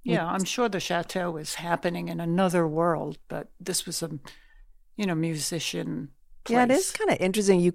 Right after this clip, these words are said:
Speaker 2: your older sister, my aunt, was sort of into, like, act, the actor world a little
Speaker 1: Mm-hmm.
Speaker 2: more. Like, she knew a lot of whatever, like, you know, whatever, Jack Nicholson in the early sixties, and that, this sort of a different world.
Speaker 1: Right.
Speaker 2: But you were, your,
Speaker 1: I
Speaker 2: you
Speaker 1: would
Speaker 2: were interested in the
Speaker 1: I was
Speaker 2: music.
Speaker 1: drawn to the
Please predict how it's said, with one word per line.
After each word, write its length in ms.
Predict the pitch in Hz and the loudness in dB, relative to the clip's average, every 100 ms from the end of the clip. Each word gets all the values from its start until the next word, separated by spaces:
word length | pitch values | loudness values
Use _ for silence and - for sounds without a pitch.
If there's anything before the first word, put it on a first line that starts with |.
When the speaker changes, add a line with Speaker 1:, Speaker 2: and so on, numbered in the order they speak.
| - | 4
Speaker 2:
your 220 | 175 165 | 8 10
older 300 | 165 165 165 | 10 8 6
sister, 400 | - 165 - 160 | 4 0 2 0
my 160 | 156 | 2
aunt, 320 | 151 160 156 - | 0 0 0 0
was 160 | 156 | -2
sort 260 | - 175 170 | 0 4 4
of 140 | 160 | 4
into, 400 | - 156 151 - | 0 -2 -2 0
like, 420 | 156 143 135 - - - - - | 2 2 2 -4 -20 -20 -20 -4
act, 380 | - 233 240 - | 6 6 6 4
the 140 | 190 - | 4 8
actor 400 | 208 214 - 180 | 8 6 2 2
world 360 | 160 147 143 | 4 6 6
a 60 | 151 | 4
little 240 | 147 147 | 2 2
Speaker 1:
Mm-hmm. 80 | 147 | 4
Speaker 2:
more. 300 | 143 98 - | 2 2 0
Like, 180 | 101 135 | 0 0
she 240 | - 175 | 0 2
knew 240 | 165 160 151 | 4 6 4
a 40 | |
lot 240 | 147 139 135 | 4 4 4
of 340 | 131 147 - _ - | 2 -2 -14 _ -6
whatever, 480 | 190 196 175 135 | 2 8 8 6
like, 360 | 135 131 127 - | 2 2 0 -6
you 120 | - 165 | -6 -4
know, 280 | 64 67 - | -4 -6 -10
whatever, 480 | - 180 135 87 92 | -4 2 2 2 0
Jack 300 | - 135 - | 0 0 -2
Nicholson 480 | 156 160 143 151 | -4 0 0 0
in 140 | 143 143 | 0 0
the 180 | 139 139 - - | -2 -6 -14 -6
early 280 | 175 160 151 | -4 -4 -4
sixties, 420 | - 160 - 170 | -4 -2 0 2
and 160 | 185 190 | 4 4
that, 180 | 185 | 4
this 140 | 175 175 | 2 4
sort 140 | 202 | 2
of 80 | 175 | 2
a 20 | |
different 480 | 160 180 165 185 151 | 2 0 2 0 -2
world. 520 | 147 156 156 151 139 139 - - | 2 6 8 8 6 0 -16 -14
Speaker 1:
Right. 140 | 202 180 | -4 0
Speaker 2:
But 180 | 196 | 2
you 520 | 175 180 185 185 175 - | 2 2 4 4 2 -2
were, 580 | 170 180 165 156 - - | -4 -2 0 0 -4 -8
your, 440 | 165 165 175 170 - | -6 0 2 2 0
Speaker 1:
I 120 | 160 | -2
Speaker 2:
you 80 | 170 | 0
Speaker 1:
would 40 | 165 | 0
Speaker 2:
were 180 | 165 165 | 0 -2
interested 580 | 165 160 170 - 180 | -6 -4 -6 -4 -4
in 100 | 165 | -4
the 60 | 156 | -4
Speaker 1:
I 180 | 156 190 | -2 -2
was 140 | 190 | -2
Speaker 2:
music. 160 | 185 175 | -4 -6
Speaker 1:
drawn 420 | 180 180 175 175 | -4 0 0 -2
to 140 | - | -4
the 200 | 160 165 | -6 -6